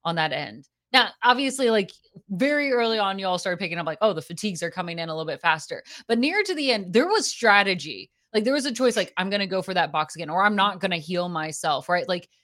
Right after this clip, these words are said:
you chose that. W-, what's the mentality? What's the thought process to say, "Yes, this is worth the risk for me," or, "I'm ready to go all in"? Because some people could play, like, the full defense and be like, "I only want to win."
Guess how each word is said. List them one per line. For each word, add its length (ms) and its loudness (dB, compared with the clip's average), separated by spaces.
you 300 -2
chose 680 -4
that. 340 -4
W-, 220 -8
what's 360 0
the 140 -6
mentality? 640 -2
What's 260 -2
the 440 0
thought 240 2
process 400 -2
to 100 -8
say, 260 -2
"Yes, 560 2
this 260 -2
is 180 -6
worth 400 -6
the 160 -6
risk 360 -6
for 120 -4
me," 160 -6
or, 200 0
"I'm 200 0
ready 280 0
to 100 -2
go 240 0
all 280 0
in"? 300 -6
Because 440 -4
some 200 2
people 280 -2
could 260 -2
play, 240 2
like, 240 -2
the 120 -6
full 260 -4
defense 480 -6
and 80 -6
be 80 -2
like, 180 -4
"I 140 2
only 320 -8
want 220 -10
to 100 -20
win." 260 -14